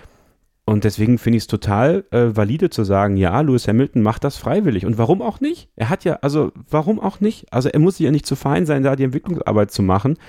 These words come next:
Natürlich muss er ein bisschen leiden, der Rücken tut weh,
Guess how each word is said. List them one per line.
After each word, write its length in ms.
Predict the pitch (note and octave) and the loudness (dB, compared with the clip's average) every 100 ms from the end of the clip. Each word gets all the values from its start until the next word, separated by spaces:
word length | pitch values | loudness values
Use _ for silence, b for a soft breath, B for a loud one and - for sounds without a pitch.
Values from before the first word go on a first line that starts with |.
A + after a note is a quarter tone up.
| B B B - | B B B -10
Natürlich 340 | G#2+ D3 D#3 | -2 0 2
muss 100 | C3+ | 2
er 60 | C3 | 2
ein 80 | |
bisschen 280 | B2 B2 A2 | 0 0 0
leiden, 420 | F#2 F#2 - - - | 2 0 0 -4 -2
der 140 | A2 | -2
Rücken 220 | C#3+ C3+ | -2 -4
tut 220 | - A2 | -2 0
weh, 280 | G2 C3+ G3 | 2 2 2